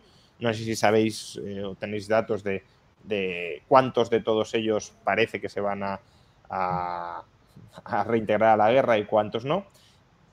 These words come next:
Pero no solo por esto, sino si estáis diciendo que de alguna manera el prestigio de Putin ha quedado tocado,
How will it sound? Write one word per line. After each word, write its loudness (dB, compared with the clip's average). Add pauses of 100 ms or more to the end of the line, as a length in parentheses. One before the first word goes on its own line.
(240)
Pero 2
no 2
solo 6
por 2
esto, -2
sino -6 (1000)
si -6
estáis 4 (280)
diciendo -2
que -6
de -8
alguna -2
manera 0
el -2
prestigio -4
de -2
Putin -6
ha -6
quedado 0
tocado, 4